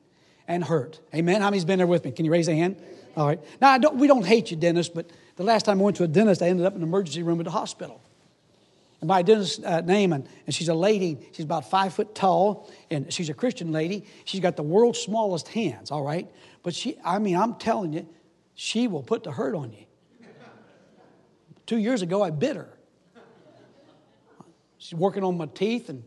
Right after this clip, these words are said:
had me numbed up, and I don't know why I did. I just bit her, you know, as a reaction. And she pulled out, had blood coming through the glove. She said, "You bit me." Well, you deserved it, you know. <laughs> And, and, uh, about a year goes by, and my tooth falls apart over here.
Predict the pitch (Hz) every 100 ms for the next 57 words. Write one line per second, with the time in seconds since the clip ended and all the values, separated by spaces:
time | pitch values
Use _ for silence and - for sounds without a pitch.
0 | _ _ 190 180 160 160 202 180 135 202
1 | - 147 120 _ _ - 165 202 165 175
2 | 240 208 220 196 247 208 196 165 254 185
3 | 131 113 180 147 139 170 - - - 165
4 | 156 175 214 226 - - 110 - _ _
5 | _ - 147 226 214 208 196 214 185 156
6 | 175 214 190 202 196 - 214 165 151 185
7 | 226 240 - - - 427 415 226 453 440
8 | 494 466 247 156 185 220 214 226 208 196
9 | 175 135 131 190 180 180 - - - -
10 | 190 156 - - - 175 - 165 151 -
11 | - - - - - 294 320 233 320 302
12 | 202 185 139 175 190 240 196 135 - -
13 | - - 180 180 262 214 - 175 135 139
14 | 170 139 127 127 107